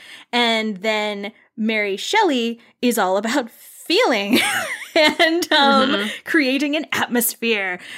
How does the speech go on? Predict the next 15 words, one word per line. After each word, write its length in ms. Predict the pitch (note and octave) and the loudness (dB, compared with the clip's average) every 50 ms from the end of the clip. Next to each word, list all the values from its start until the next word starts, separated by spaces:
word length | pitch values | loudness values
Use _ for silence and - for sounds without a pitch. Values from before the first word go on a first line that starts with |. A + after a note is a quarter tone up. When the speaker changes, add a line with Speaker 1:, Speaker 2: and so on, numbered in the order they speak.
| - - - | -16 -8 -2
Speaker 1:
and 360 | - C4 C4 B3+ B3 A#3+ A#3 | 0 2 2 2 2 2 0
s-, 300 | A#3+ - - - - - - - | -2 -2 -4 -8 -12 -6 -2 0
a 80 | C#4+ | 2
little 360 | E4+ F4 E4+ F4+ F4 E4+ E4+ | 4 4 4 4 4 4 2
bit 180 | D#4+ D#4+ D#4+ D#4 | 2 2 0 0
about 300 | D#4 C4+ C4 C4 C4 C4 | 0 0 0 0 -2 -2
science. 520 | - - C4+ B3 B3+ B3 A#3+ A#3 A3+ - | -2 0 0 2 2 2 2 0 -2 -4
But 320 | - - A#3+ A3 A3 G#3+ - - G2+ - | -4 0 0 0 0 -2 -4 -8 -12 -12
when 280 | - F3+ A#3 C4+ C#4 B3 | -10 -6 -2 -2 0 0
you 120 | B3+ B3+ | 0 -2
read 180 | A#3 B3+ B3 A3+ | -2 -4 -6 -4
Frankenstein, 800 | - A3+ A3+ A3+ A3+ A3 G#3+ - - A3+ G#3+ G#3+ G#3 G3+ G3 - - | -2 -2 -2 -2 -2 -4 -6 -4 -2 0 0 0 0 -2 -6 -8 -8
as 180 | G3+ F#3+ F3 | -8 -6 -6
I 160 | F#3 F3 F#3 G3 | -8 -8 -10 -10
did, 320 | F3 F3 F3 E3+ E3 - | -10 -12 -14 -16 -18 -20